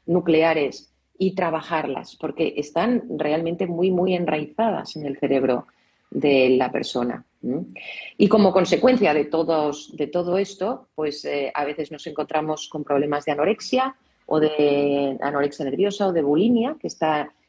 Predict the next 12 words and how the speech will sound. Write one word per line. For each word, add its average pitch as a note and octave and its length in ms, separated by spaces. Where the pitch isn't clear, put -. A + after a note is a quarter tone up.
siempre D#3+ 360
muy F3 260
relacionado D3 920
con C#3+ 280
problemas C#3+ 500
de C3+ 320
apego. A3 520
Últimamente A3 640
me F#3 100
estoy F#3 260
encontrando E3+ 760
mucho F#3 680